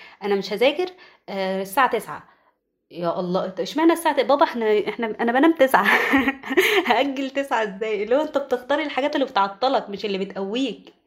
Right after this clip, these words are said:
أنت كده بتهرب. زي اللي يقولك لا أنا مش هذاكر إلا لما أوضب، آه، أو أرتب المكتب بتاعي. آه، طب أنت ما سمعتش بابا وماما اللي قالوا لك إحنا ما كانش في كهرباء زمان وبنذاكر تحت عمود نور ولا إيه؟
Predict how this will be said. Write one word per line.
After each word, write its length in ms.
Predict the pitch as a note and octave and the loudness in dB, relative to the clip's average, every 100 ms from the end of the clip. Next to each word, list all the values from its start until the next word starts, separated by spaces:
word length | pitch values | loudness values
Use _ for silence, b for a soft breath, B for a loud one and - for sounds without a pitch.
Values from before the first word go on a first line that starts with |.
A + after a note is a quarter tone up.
| _ G3 | _ -8
أنت 120 | G3+ | -4
كده 160 | C4+ | -2
بتهرب. 480 | C#4 C#4 C4 G3 E3+ - _ B B B B B | 0 2 0 0 -6 -10 _ B B B B B
زي 100 | G#3+ | 0
اللي 120 | A#3 | 2
يقولك 180 | C#4 C4 | 2 0
لا 140 | B3 | -2
أنا 100 | A3 | -2
مش 200 | G3+ - | -4 -6
هذاكر 320 | G#3 C4 C#4 | -2 -2 0
إلا 120 | A3+ G3+ | -2 -2
لما 100 | F3 F3 | -4 -6
أوضب، 320 | G#3+ B3+ B3+ - - | -4 -4 -4 -8 -10
آه، 240 | F#3 F3+ | -8 -6
أو 180 | - F3+ | -4 0
أرتب 420 | G3 B3 - D#4 - - | 0 -2 -6 -10 -10 -6
المكتب 520 | F#3+ F#3 - - F#3+ | -4 -4 -4 -4 -4
بتاعي. 380 | F3+ G3 E3 E3+ B B B B B | -2 -2 -2 -4 B B B B B
آه، 200 | F#3 G3+ | -6 -4
طب 240 | - F#3+ F#3 | -4 -4 -4
أنت 160 | C#4 | 0
ما 100 | B3+ | -2
سمعتش 440 | A3+ A#3+ B3+ B3 F#3+ | -2 -4 -2 -2 0
بابا 260 | F#3 A#3 | 4 6
وماما 320 | A#3+ A3+ B3+ B3+ | 4 2 2 2
اللي 140 | G#3 | 0
قالوا 220 | G#3 B3 | 0 2
لك 180 | C4 B3 | 0 -4
إحنا 320 | - - G3 | -10 -8 -6
ما 100 | F#3+ | -6
كانش 280 | F#3+ B3+ A#3+ | -6 -8 -6
في 100 | A#3 | -4
كهرباء 380 | A#3+ G3 A#3 B3 | -2 0 0 0
زمان 280 | A3 A#3+ B3+ | -2 -2 0
وبنذاكر 400 | G#3+ G3+ A#3+ B3+ | 0 2 0 -2
تحت 260 | - - | -6 -2
عمود 260 | G3 G#3+ B3+ | 0 2 2
نور 260 | B3 C#4 | 2 2
ولا 260 | A#3+ G#3 G3 | 2 2 4
إيه؟ 240 | G#3 A#3 | 4 2